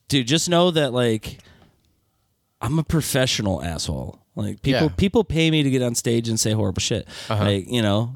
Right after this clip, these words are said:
Speaker 1: because it's funny.
Speaker 2: Professional, yeah.
Speaker 1: Professionally.
Speaker 2: You've done
Speaker 1: Uh,
Speaker 2: it professionally.
Speaker 1: I've done it. I
Speaker 2: Yeah.
Speaker 1: get paid to do it.
Speaker 2: Yes.
Speaker 1: So, I mean,
Speaker 2: You're in
Speaker 1: does
Speaker 2: the
Speaker 1: it,
Speaker 2: sag.
Speaker 1: is it, is it, is it, like, you know, i-, is it my, uh, primary source of income? No, but people do pay me to do that. So
Speaker 2: Mm-hmm.
Speaker 1: just know that if you're a dick to me,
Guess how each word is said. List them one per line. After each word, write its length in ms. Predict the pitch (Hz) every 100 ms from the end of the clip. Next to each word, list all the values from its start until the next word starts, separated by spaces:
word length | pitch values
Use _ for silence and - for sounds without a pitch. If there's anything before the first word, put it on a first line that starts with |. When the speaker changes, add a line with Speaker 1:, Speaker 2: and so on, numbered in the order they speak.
| -
Speaker 1:
because 280 | - 147 170
it's 80 | 147
funny. 280 | 135 233 135
Speaker 2:
Professional, 100 | 101
yeah. 160 | 110 85
Speaker 1:
Professionally. 680 | 185 240 208 139 90 - -
Speaker 2:
You've 140 | 127
done 220 | 113 156 143
Speaker 1:
Uh, 60 |
Speaker 2:
it 60 | 104
professionally. 580 | 117 120 120 123 85 78
Speaker 1:
I've 40 |
done 180 | 220 220
it. 180 | 120 - -
I 60 | 131
Speaker 2:
Yeah. 60 |
Speaker 1:
get 140 | 156 -
paid 300 | 160 165 143
to 40 |
do 220 | 139 151
it. 140 | 87 -
Speaker 2:
Yes. 80 | 104
Speaker 1:
So, 480 | 139 123 113 113 95
I 100 | 117
mean, 100 | 123
Speaker 2:
You're 80 | 135
in 80 | 143
Speaker 1:
does 140 | 131
Speaker 2:
the 40 | -
Speaker 1:
it, 40 |
Speaker 2:
sag. 320 | 135 123 107
Speaker 1:
is 160 | 180 165
it, 160 | 190
is 180 | 175 160
it, 240 | 170 170 -
is 200 | 160 135
it, 220 | 160 143
like, 320 | 135 131 120 123
you 60 |
know, 180 | 110 120
i-, 40 | 117 110 104 69 73
is 180 | 117
it 80 | 127
my, 180 | 110 107 104
uh, 200 | 104 95
primary 320 | 120 120 131
source 180 | 135 120
of 60 |
income? 260 | 101 131 156
No, 180 | 190 98
but 320 | 139 131 -
people 280 | 143 135 135
do 180 | 123 127
pay 220 | 131 117
me 100 | 113
to 80 | 113
do 140 | 139
that. 180 | 117 104
So 160 | 117
Speaker 2:
Mm-hmm. 300 | 120 110 107
Speaker 1:
just 260 | 110 180 185
know 260 | 190 160 127
that 140 | 123
if 80 | 123
you're 80 | 131
a 100 | 107
dick 200 | 131 -
to 80 |
me, 340 | 165 165 165